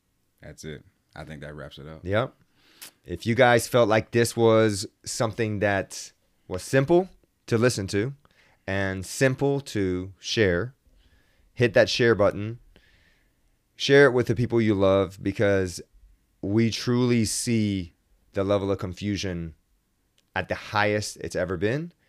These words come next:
Speaker 1: Mm.
Speaker 2: and is creating extreme chaos in all of our lives. And it likes it because it's a marketing, money-making machine,
Speaker 1: Sure.
Speaker 2: and we have to get our power back.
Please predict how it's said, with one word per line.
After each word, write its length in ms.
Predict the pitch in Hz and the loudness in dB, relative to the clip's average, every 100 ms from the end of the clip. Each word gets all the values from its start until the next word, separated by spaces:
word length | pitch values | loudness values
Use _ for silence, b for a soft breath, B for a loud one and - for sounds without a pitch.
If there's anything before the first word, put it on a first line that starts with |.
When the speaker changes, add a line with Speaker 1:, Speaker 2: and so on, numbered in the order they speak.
| _ 76 | _ -18
Speaker 1:
Mm. 200 | - 143 | -16 -10
Speaker 2:
and 140 | 95 | -8
is 80 | 92 | -8
creating 580 | - 110 104 104 98 87 | -6 -2 0 0 -2 -6
extreme 540 | - - - 113 113 | -10 -10 -6 -4 -4
chaos 500 | 104 107 101 92 90 | -4 -2 0 0 -2
in 80 | 85 | -6
all 220 | 73 101 | -4 -2
of 80 | 107 | 0
our 120 | 101 | 0
lives. 560 | 87 82 92 110 101 - _ _ _ _ _ - | 0 -2 -2 -6 -12 -20 _ _ _ _ _ -8
And 200 | 98 101 | -6 -2
it 140 | 110 | -2
likes 320 | 113 147 151 78 | 0 0 -2 -12
it 140 | - _ _ _ | -14 _ _ _
because 300 | - 95 90 | -12 -8 -8
it's 260 | - 92 - | -6 -8 -4
a 120 | 92 | -6
marketing, 760 | 87 92 107 110 101 101 95 92 | -4 -4 -4 -4 -4 -6 -8 -6
money-making 640 | 95 98 92 90 87 92 | -6 -6 -4 -6 -6 -8
machine, 460 | 98 - 87 82 87 | -6 -6 -6 -8 -10
Speaker 1:
Sure. 140 | 71 67 B | -14 -20 B
Speaker 2:
and 160 | - 92 | -10 -6
we 140 | 95 | -6
have 260 | 85 95 98 | -4 -6 -6
to 80 | 107 | -6
get 160 | 95 92 | -4 0
our 120 | 87 | -2
power 360 | - 85 80 71 | -4 -6 -6 -6
back. 320 | 71 - | -10 -14